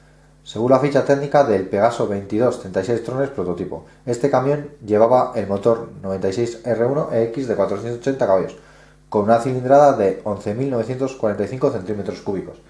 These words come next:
y un peso total de diez mil trescientos, que alcanzaba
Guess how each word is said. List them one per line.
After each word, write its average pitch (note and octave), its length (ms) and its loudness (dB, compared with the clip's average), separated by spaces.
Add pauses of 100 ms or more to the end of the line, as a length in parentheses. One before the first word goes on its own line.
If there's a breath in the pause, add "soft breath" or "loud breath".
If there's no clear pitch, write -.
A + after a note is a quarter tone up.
(320 soft breath)
y A#2 60 -4
un A#2+ 100 -2
peso C3+ 220 2
total A#2+ 320 6
de G#2 300 0 (140)
diez G2+ 260 0
mil C#3 440 -6 (340)
trescientos, A#2+ 520 -6 (2750 soft breath)
que C#3 140 6
alcanzaba B2 880 4